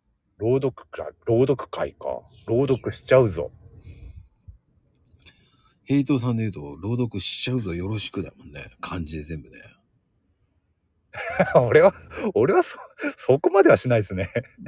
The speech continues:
Speaker 2: もう昔のね、あの、ああいう感じのね、すべて漢字でね。
Speaker 1: <laughs>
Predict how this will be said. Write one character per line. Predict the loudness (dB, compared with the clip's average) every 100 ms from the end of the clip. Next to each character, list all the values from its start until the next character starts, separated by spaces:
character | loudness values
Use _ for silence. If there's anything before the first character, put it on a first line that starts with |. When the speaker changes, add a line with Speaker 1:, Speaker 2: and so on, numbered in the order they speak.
| -20 -18
Speaker 2:
も | -12
う | -6
昔 | -6 -4 -4 -6
の | -6 -4
ね、 | -4 -4
あ | -4
の、 | -8 -12 -10
あ | -8
あ |
い | -8
う |
感 | -8 -8
じ | -8 -10
の | -8
ね、 | -4 -6 -8 _ -20 -20 -18
す | -12 -6
べ | -4
て | -2 -4 -8 -14 _ -8
漢 | -6 -4
字 | -6
で | -10 -10
ね。 | -10 -10 -14 _ _ _ _ _ _ _ _ -18
Speaker 1:
<laughs> | -8 0 2 4 4 2 2 -2 -4